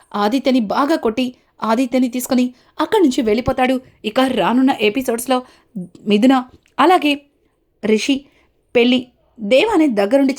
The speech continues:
చేయబోతాడా, లేదా రిషి దేవ మిథున ప్రేమని తెలుసుకొని వాళ్ళిద్దరినీ ఒక్కటి చేస్తున్నాడా? ఇట్లాంటి లేటెస్ట్ ఎపిసోడ్స్ మీకు మరిన్ని కావాలి అనుకుంటే మా ఛానల్ని సబ్స్క్రైబ్ చేసుకోవడం మాత్రం మర్చిపోకండి. Thanks for watching.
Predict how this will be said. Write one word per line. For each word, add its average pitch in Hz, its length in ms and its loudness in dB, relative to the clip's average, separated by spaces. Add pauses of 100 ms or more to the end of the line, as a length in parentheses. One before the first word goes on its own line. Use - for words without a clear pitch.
చేయబోతాడా, 254 520 -2 (340)
లేదా 220 380 2 (400)
రిషి 220 440 2 (400)
దేవ 254 520 2 (240)
మిథున 233 340 2
ప్రేమని 254 420 2
తెలుసుకొని 262 520 -2 (240)
వాళ్ళిద్దరినీ 302 560 2
ఒక్కటి 226 440 -2
చేస్తున్నాడా? 254 440 -2 (280)
ఇట్లాంటి 415 360 0
లేటెస్ట్ 240 380 -2
ఎపిసోడ్స్ 254 420 -4
మీకు 262 160 -2
మరిన్ని 214 320 0
కావాలి 233 520 -4
అనుకుంటే 254 520 -2 (280)
మా 320 80 -2
ఛానల్ని 349 380 2
సబ్స్క్రైబ్ 262 580 -4
చేసుకోవడం 254 300 -2
మాత్రం 254 240 -2
మర్చిపోకండి. 247 580 -4 (360)
Thanks 190 300 -2
for 277 120 2
watching. 277 360 -2